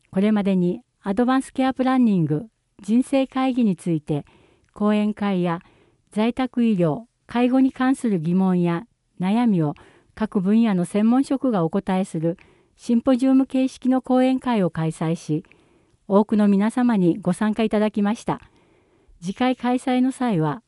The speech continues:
広報などでお知らせします。三、医療関係者、介護関係者向けに、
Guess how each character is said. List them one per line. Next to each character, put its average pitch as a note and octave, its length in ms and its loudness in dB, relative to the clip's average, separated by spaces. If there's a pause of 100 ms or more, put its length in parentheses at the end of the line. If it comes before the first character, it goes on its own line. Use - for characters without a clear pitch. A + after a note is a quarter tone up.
広 B3 240 0
報 C4 140 2
な B3+ 140 0
ど A3+ 100 0
で D#3 160 -4 (100)
お F3+ 120 -6
知 - 120 -8
ら F3 120 -2
せ F3 120 -4
し - 140 -8
ま D#3 160 -2
す。 - 160 -16 (1120)
三、 F#3+ 420 -4 (520)
医 G#3+ 60 -2
療 C4 220 2
関 B3+ 280 -2
係 G#3+ 180 0
者、 F#3 320 -6 (480)
介 A#3+ 240 -2
護 C4 140 0
関 B3+ 280 0
係 C4 220 0
者 B3 160 -2
向 A#3+ 140 0
け F#3+ 140 0
に、 D3 180 0